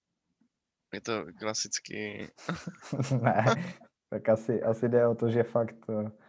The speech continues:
Speaker 2: eh, není až tak populární, furt je to tak trošku na spektru, no, tahle ta teorie.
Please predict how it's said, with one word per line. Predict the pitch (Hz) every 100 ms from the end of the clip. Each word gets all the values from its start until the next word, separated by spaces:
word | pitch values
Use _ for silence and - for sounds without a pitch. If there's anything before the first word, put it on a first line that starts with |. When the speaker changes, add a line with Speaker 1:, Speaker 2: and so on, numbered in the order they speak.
| - _ _ _ 117
Speaker 2:
eh, | 107 104 101 92 80
není | 107 107
až | 101 107
tak | 117 -
populární, | 110 110 113 107 101 98 98
furt | - 104 -
je | 98
to | 98
tak | 95 101
trošku | - 104 -
na | 110 95
spektru, | - 107 104 - 87
no, | 87 90 - _ _ _ _ _ _
tahle | 107 98 92 90 -
ta | 78
teorie. | 78 85 85 82 85